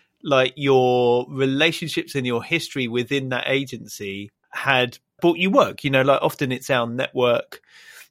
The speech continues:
whereas you've not really referenced that. So it, it feels like it's been more about what you've created and put out there, for example, in, on Instagram,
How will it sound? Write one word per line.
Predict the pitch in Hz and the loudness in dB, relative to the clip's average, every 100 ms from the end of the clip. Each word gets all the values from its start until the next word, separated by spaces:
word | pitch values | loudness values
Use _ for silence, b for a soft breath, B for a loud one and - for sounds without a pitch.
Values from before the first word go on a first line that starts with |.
| _ | _
whereas | 139 156 165 175 | 4 4 4 4
you've | 294 330 | 2 2
not | 370 269 | -2 0
really | 254 226 | 2 2
referenced | 262 285 - 123 - - | 2 0 0 -2 -2 -6
that. | 98 - | -6 -6
So | - 156 | -2 -2
it, | - | -2
it | - - - - | -6 -6 -6 4
feels | 202 190 175 | 6 8 6
like | 156 | 2
it's | 135 | 0
been | - 147 | 2 4
more | 147 165 156 | 4 6 6
about | 120 135 123 120 - _ _ _ | 6 6 6 4 0 _ _ _
what | 143 131 - | 4 4 6
you've | 127 120 | 2 0
created | - - 127 127 127 - 110 107 - _ | -2 0 4 4 4 -2 -4 -4 -8 _
and | 110 101 | -10 -4
put | 120 | -2
out | 123 117 117 | 2 0 2
there, | 110 107 | 0 -2
for | - | -8
example, | - 110 104 104 | -6 -6 -4 -4
in, | 113 113 - 113 | -4 -6 -8 -2
on | |
Instagram, | 117 143 - 107 98 90 92 | 0 -2 -4 -10 -10 -10 -12